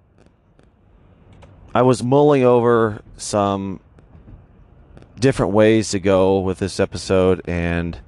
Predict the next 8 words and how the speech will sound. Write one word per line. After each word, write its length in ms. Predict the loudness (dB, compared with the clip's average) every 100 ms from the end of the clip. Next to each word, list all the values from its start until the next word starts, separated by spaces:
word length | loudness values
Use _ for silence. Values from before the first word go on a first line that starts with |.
| -20 -20 -20 -20 -20 -20 -20 -20 -6
I 140 | -4 -4
honestly 840 | -2 0 0 -2 -2 0 0 0 -6 -12
was 360 | -4 -2 -2
just 380 | -4 -6 -6 -6
at 240 | -2 -2 -2 _ -20
a 80 |
crossroads. 920 | -16 -4 -2 -2 -4 -6 -6 -8 -14 -20 _ _ _ _ -20 -20 -20 -20 -20 -20 -6
And 560 | -2 0 2 2 -2